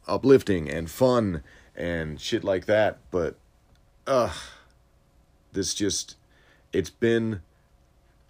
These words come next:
personally, it's been a wonderful week. <laughs> Like, all of the shows that I'm part of are so much fun, and everyone, and I'm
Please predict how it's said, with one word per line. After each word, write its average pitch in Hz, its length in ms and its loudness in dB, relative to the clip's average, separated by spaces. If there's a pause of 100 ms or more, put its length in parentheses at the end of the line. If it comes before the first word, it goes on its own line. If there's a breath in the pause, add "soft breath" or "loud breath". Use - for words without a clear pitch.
(640)
personally, 139 580 4
it's 110 120 2
been 151 200 4
a 127 60 6
wonderful 107 600 4
week. 78 280 -4
<laughs> 139 60 2
Like, 123 280 2
all 123 260 8
of 120 100 0
the 107 100 4
shows 113 400 6
that 95 140 0
I'm 90 120 0
part 98 260 4
of 85 260 2
are 87 280 -2 (360 loud breath)
so - 260 4
much 120 260 4
fun, 110 360 6
and 90 260 -2
everyone, 101 320 0
and 101 300 -2
I'm 92 340 -4